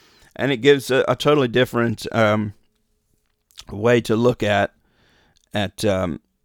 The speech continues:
how God works through us and what our purpose is, and it gives a totally different, um, perspective rather than just solely, uh,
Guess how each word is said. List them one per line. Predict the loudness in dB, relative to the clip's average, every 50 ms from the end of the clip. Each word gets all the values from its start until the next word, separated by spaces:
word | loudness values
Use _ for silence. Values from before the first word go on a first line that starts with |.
| _ _ _
how | -12 -2 0 0 2
God | 2 0 0 0 0
works | 2 4 4 4 4 2 -2 -10 -12
through | -6 0 2 2 2 4
us | 4 2 2 0 0 -2
and | -4 -4 -4
what | -6 -6 -4 0 2 2 2 2
our | 2 0 0
purpose | 0 0 -2 -2 -2 -2 -6 -8 -10
is, | -8 -4 0 0 0 0 0
and | -2 -4
it | -4
gives | -4 -4 -4 -4
a | -6
totally | -2 -2 0 0 0 -2
different, | -2 -2 -4 -4 -4 -6 -6 -8 -10 -14 -10 -6
um, | -4 -2 -2 -2 -2 -4 -6 -8
perspective | -10 -10 -10 -10 -6 -4 -2 -2 -2 -2 -6 -8 -6 -6
rather | -4 -2 -2 -2 -4 -6
than | -6 -6 -6 -6 -6 -8 -10 -12 _ _ _ _ _ _ _ _ _
just | -6 -4 -4 -4 -4 -2
solely, | 0 2 2 2 2 0 0 -2 -4 -4 -6 _
uh, | -6 -4 -2 -2 -2 -4